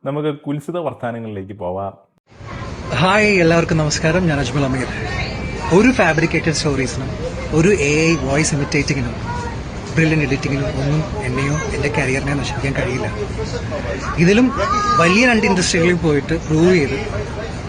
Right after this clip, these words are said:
Speaker 2: സർവശക്തന്റെ മാത്രം അനുഗ്രഹം കൊണ്ട് സർവൈവ് ചെയ്തു പോകുന്നൊരു വ്യക്തിയാണ് ഞാൻ.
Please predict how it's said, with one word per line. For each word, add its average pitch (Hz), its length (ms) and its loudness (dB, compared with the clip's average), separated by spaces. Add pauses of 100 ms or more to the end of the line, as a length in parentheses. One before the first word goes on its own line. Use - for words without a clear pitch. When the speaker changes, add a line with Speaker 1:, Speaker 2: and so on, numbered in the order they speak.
(340)
Speaker 2:
സർവശക്തന്റെ 156 580 0
മാത്രം 151 480 0 (320)
അനുഗ്രഹം 139 480 2
കൊണ്ട് 143 400 -2
സർവൈവ് 160 460 2
ചെയ്തു 151 220 0
പോകുന്നൊരു 147 340 0
വ്യക്തിയാണ് 147 360 0
ഞാൻ. 135 140 0